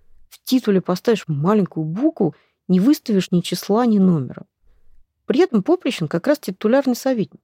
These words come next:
то есть до своей девятой ступеньки, снизу считаем, да, четырнадцать, тринадцать и так далее, вплоть до девяти, он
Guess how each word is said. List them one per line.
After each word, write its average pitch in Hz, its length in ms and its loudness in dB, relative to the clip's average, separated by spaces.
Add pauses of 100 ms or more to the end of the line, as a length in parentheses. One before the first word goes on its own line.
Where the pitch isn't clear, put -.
(120)
то - 80 -4
есть 175 140 0
до 208 80 -2
своей 226 340 0
девятой 214 540 0
ступеньки, 190 640 -4 (160)
снизу 160 420 2
считаем, 143 460 -8
да, 294 180 0
четырнадцать, 277 720 -4
тринадцать 226 560 -4
и 185 80 -12
так 180 180 0
далее, 262 220 2
вплоть 185 320 -2
до 165 80 -2
девяти, 190 560 -2
он 240 220 -2